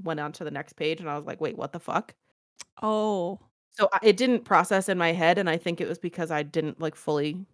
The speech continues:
Speaker 1: grasp it, and
Speaker 2: Yeah.
Speaker 1: whether that was me or, like,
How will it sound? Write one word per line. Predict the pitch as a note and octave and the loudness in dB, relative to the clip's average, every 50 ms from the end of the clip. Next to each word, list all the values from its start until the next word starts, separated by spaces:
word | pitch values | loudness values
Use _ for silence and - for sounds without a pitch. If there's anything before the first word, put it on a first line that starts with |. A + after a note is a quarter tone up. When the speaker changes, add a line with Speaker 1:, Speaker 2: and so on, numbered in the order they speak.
| _ _ - | _ _ -2
Speaker 1:
grasp | - C#3+ C#3+ C3+ E3 - - - | 2 4 4 4 2 0 -4 -2
it, | F#3 G3 F#3 - | 0 0 0 0
and | - - D3+ D3 D3+ D#3 D#3+ - - - _ _ _ _ _ _ _ _ _ _ _ _ _ _ _ _ _ - | 0 -4 -4 -4 -6 -6 -8 -10 -14 -18 _ _ _ _ _ _ _ _ _ _ _ _ _ _ _ _ _ -8
Speaker 2:
Yeah. | - A3 A3+ A3+ F#3 E3+ G3 | -4 -4 -2 -2 -2 -2 0
Speaker 1:
whether | E3+ D3+ D3 D3 D3 | 0 2 2 2 2
that | C#3+ C3+ | 2 0
was | D3 D#3 - | 0 0 -2
me | F3 E3 E3 E3 E3+ E3 | -2 -2 -2 0 -2 -2
or, | D#3 D3+ D3+ | -2 -4 -6
like, | D3 C#3 C#3 D3 - _ _ | -6 -8 -10 -12 -14 _ _